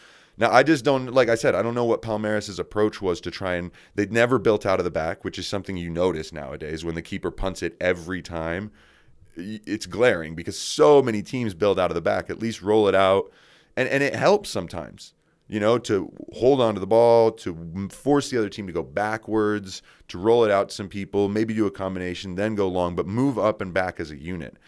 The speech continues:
Palmeiras seemed so stretched in that first half, and it didn't change in the second. The pattern of play was the same. Uh, one stat that they said at halftime, which was amazing, Palmeiras made three tackles, won one in the first half. River Plate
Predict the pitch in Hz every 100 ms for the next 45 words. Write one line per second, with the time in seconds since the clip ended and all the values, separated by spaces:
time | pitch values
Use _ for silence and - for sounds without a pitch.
0 | _ - - 120 143 160 117 - 107 87
1 | - - 151 117 - - 110 - 92 90
2 | 80 90 87 90 101 131 - - 123 -
3 | - 175 135 - 123 165 127 80 85 85
4 | - 139 - 78 - 131 170 139 87 -
5 | 135 110 82 71 - 120 85 - - -
6 | - _ _ _ _ _ 107 110 120 156
7 | - 135 110 107 107 - 101 92 101 -
8 | 92 85 82 85 90 90 82 78 104 107
9 | 123 120 113 85 - 123 127 113 95 -
10 | 95 95 - _ _ - 90 90 87 85
11 | - 78 92 82 62 - 76 - 76 -
12 | - - 92 117 139 113 110 104